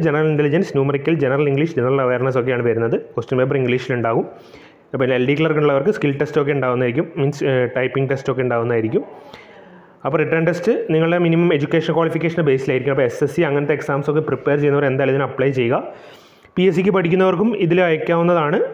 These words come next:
അത്യാവശ്യം, ഏഹ്, വലിയ, ഏഹ്, ടൈറ്റ് ക്വസ്റ്റ്യൻസ് ഒന്നും ഉണ്ടാവില്ല, മോ-, മോഡറേറ്റ് ലെവൽ ക്വസ്റ്റ്യൻസ് ആയിരിക്കും. നിങ്ങൾക്ക് ഈ ജോലി ഇപ്പോൾ നിങ്ങൾ വെല്ലിംഗ്ടണിൽ കിട്ടിയാലും നിങ്ങൾക്ക് കുറേ കഴിഞ്ഞിട്ടൊക്കെ ട്രാൻസ്ഫർ നേടി കേരളത്തിലേക്ക് വരാം, കേരളത്തിലെ ഡിഫൻസ് ഓഫീസുകളിലേക്ക്. ഡിഫൻസ് ഓഫീസ് എന്ന് പറഞ്ഞാൽ കൊച്ചിയിൽ നേവൽ,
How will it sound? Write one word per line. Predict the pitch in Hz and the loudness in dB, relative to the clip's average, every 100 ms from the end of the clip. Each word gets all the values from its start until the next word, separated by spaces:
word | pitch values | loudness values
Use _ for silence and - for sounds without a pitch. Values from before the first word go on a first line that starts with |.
| 143 | -4
അത്യാവശ്യം, | 143 147 147 165 160 | 0 0 2 2 2
ഏഹ്, | 151 151 139 | 2 2 2
വലിയ, | 160 160 - - 143 | 2 0 -6 -2 0
ഏഹ്, | 135 143 | 0 -2
ടൈറ്റ് | 147 160 | 0 2
ക്വസ്റ്റ്യൻസ് | 160 151 151 156 | 0 2 0 2
ഒന്നും | 151 | 2
ഉണ്ടാവില്ല, | 139 135 160 226 - - 151 | 2 2 0 0 -4 -6 -2
മോ-, | 143 143 139 139 | 0 2 2 0
മോഡറേറ്റ് | 139 143 143 | 0 0 0
ലെവൽ | 139 139 | 0 0
ക്വസ്റ്റ്യൻസ് | 120 - 127 120 | -2 -2 -2 0
ആയിരിക്കും. | 117 180 - - - - - - | 0 -4 -6 -20 -20 -20 -20 -6
നിങ്ങൾക്ക് | 214 208 226 | -2 2 2
ഈ | 185 | 4
ജോലി | 202 202 | 4 4
ഇപ്പോൾ | 208 208 | 2 2
നിങ്ങൾ | 190 196 | 2 2
വെല്ലിംഗ്ടണിൽ | 180 170 175 185 180 | 2 2 2 0 2
കിട്ടിയാലും | 151 170 170 160 | 0 2 2 2
നിങ്ങൾക്ക് | 160 165 165 | 2 2 0
കുറേ | 151 156 | 0 0
കഴിഞ്ഞിട്ടൊക്കെ | 147 151 147 156 | 0 0 0 0
ട്രാൻസ്ഫർ | 135 123 135 160 | 0 -2 -2 0
നേടി | 147 143 135 | 0 0 0
കേരളത്തിലേക്ക് | 117 123 139 135 131 | 0 0 0 0 0
വരാം, | 117 135 | 0 -2
കേരളത്തിലെ | 123 120 131 139 | -2 0 0 -2
ഡിഫൻസ് | 127 139 135 127 | -2 -2 -2 -2
ഓഫീസുകളിലേക്ക്. | 123 113 120 107 104 98 107 - - - - - - _ 135 | -2 -2 0 0 0 -2 -8 -10 -20 -20 -20 -20 -20 _ -4
ഡിഫൻസ് | 185 147 156 | -2 0 0
ഓഫീസ് | 147 | 0
എന്ന് | 156 | 0
പറഞ്ഞാൽ | 156 160 | 0 0
കൊച്ചിയിൽ | 143 147 156 143 131 | -2 0 0 2 0
നേവൽ, | 131 131 | 0 2